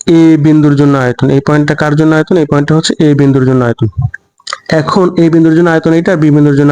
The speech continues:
আয়তন হচ্ছে এটা। আমার বোঝার সুবিধার্থে আমি লিখে নিলাম আর কি। এখন আমাদের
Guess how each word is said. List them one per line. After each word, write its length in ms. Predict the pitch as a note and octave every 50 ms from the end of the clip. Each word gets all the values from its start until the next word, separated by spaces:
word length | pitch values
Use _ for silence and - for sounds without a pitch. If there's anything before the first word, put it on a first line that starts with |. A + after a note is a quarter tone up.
| C#3+
আয়তন 180 | C#3 C3+ - C3+ C#3
হচ্ছে 140 | C3+ - C3+
এটা। 80 | B2+ - C3
আমার 100 | C3+ C3
বোঝার 180 | D3+ D#3 D#3+ D#3 -
সুবিধার্থে 280 | D3+ D3+ D3 D3 D3 D3
আমি 80 | D3 C#3+
লিখে 140 | C#3+ C3 D3 C3+
নিলাম 180 | B2 B2 A#2+ A#2+ B2
আর 60 | -
কি। 80 | - - - - - - - - - - - - - - - - F3
এখন 140 | F3 G3+ A3 A3+ E3+ D3
আমাদের 360 | D#3 E3+ F3+ G3 F#3+ G#3 G#3+